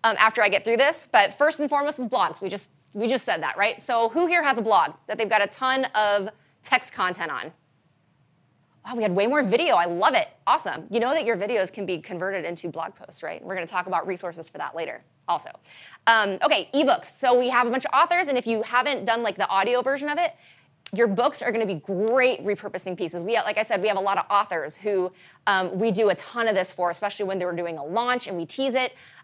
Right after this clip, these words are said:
Um, you can send them to landing pages to purchase, things like that.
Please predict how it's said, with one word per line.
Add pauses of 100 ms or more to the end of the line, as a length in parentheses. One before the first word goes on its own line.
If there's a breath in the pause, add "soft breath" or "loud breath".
Um,
you
can
send
them
to
landing
pages
to
purchase,
things
like
that.